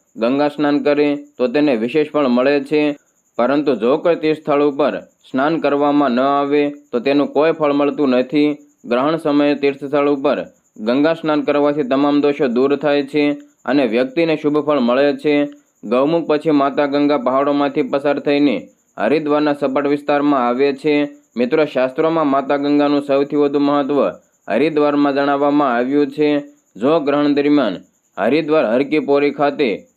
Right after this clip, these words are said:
ગંગામાં સ્નાન કરવામાં આવે તો ગ્રહણની તમામ અશુભ અસર દૂર થઈ જાય છે. હરકી પોરીમાં ગંગા સ્નાન કરવાથી વ્યક્તિને વિશેષ ફળ મળે છે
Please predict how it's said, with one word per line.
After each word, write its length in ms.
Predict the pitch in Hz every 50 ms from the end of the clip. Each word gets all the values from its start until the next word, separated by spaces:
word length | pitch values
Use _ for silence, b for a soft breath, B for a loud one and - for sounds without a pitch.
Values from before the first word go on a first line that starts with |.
| _ -
ગંગામાં 520 | 107 113 127 143 143 147 143 147 147 143
સ્નાન 320 | 143 - 127 131 139 143 135
કરવામાં 600 | 143 143 143 143 147 143 143 143 147 143 143 143
આવે 300 | 139 139 147 151 147 143
તો 380 | 143 - - _ _ - 120
ગ્રહણની 440 | 110 107 120 131 143 147 151 156 151
તમામ 380 | 120 131 131 147 156 156 139 135
અશુભ 280 | 135 139 147 139 139
અસર 340 | 143 143 147 151 123 98 90 - - _ _ _
દૂર 320 | - 107 117 131 143 147 143
થઈ 220 | - 151 143 143
જાય 240 | 139 143 147 143 139
છે. 320 | 139 - 151 147 147 147 143 - - _ _ _ -
હરકી 380 | 95 110 127 147 151 151 170 165
પોરીમાં 480 | 135 143 147 147 151 147 147 143 139
ગંગા 260 | 123 127 135 139 147 143
સ્નાન 280 | 143 160 147 143 147
કરવાથી 460 | 143 143 143 143 143 147 143 151 147
વ્યક્તિને 440 | 139 147 143 131 135 151 151 147 135
વિશેષ 340 | 113 110 113 135 143 139 -
ફળ 180 | - 147 143 143
મળે 300 | 143 143 143 143 143 139
છે 300 | 139 - 151 147 147